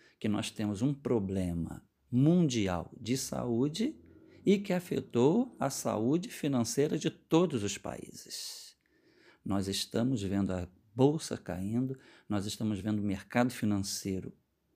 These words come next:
muito difícil. Por quê? Porque a saúde financeira afeta a saúde física, mas o contrário também existe.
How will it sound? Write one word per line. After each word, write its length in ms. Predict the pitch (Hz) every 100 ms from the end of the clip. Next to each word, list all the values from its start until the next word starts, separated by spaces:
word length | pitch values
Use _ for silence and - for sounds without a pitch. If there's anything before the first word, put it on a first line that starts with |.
| _ _ _
muito 580 | 120 127 147 170 180 120
difícil. 520 | 92 - 101 101 - _
Por 200 | - -
quê? 280 | - 101 82 - _ _ - _ -
Porque 800 | 73 - _ 92 92 110 151 - _ _ -
a 120 | 87
saúde 800 | - - 82 95 107 135 180 175
financeira 1040 | - - 107 98 90 - 95 110 117 127 -
afeta 1040 | 120 156 - - - 87 87 - 135 143 -
a 100 | 101
saúde 920 | - - 90 92 95 104 113 151 170 _ _ _ _
física, 720 | - 131 107 - - 87 - _
mas 440 | 123 127 127 123
o 60 | 135
contrário 600 | - 117 104 139 214 151
também 400 | - 92 87 85
existe. 500 | 85 - - - -